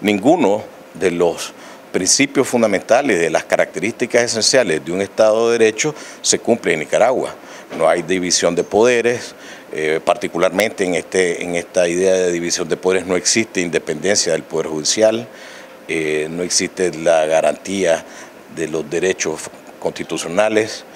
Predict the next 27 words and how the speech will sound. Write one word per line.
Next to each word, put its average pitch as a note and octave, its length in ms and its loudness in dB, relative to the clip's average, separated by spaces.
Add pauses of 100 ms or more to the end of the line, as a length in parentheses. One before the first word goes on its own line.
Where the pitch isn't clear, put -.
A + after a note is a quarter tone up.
(460)
no F#2 180 0
existe, F2+ 680 0 (300)
eh, E2+ 140 -2
la E2 100 4
alternabilidad E2 720 0
en F2+ 80 2
el F2 100 -2
poder, G#2 440 2 (460)
no F2+ 180 -2
existen F#2+ 460 0
elecciones F2 720 0
periódicas, F2+ 760 0
libres F#2 520 -2 (340)
y - 60 -12
competitivas. G2+ 1040 -2 (220)
En - 100 0
fin, B2 400 0 (160)
no, F#2 280 0
no F2+ 220 2
hay B2+ 200 2
un G2 120 0
Estado D2 300 0
de - 60 -2
Derecho, G#2+ 300 0
hay C#2+ 80 -2
un D2+ 100 -4
Estado E2 1000 0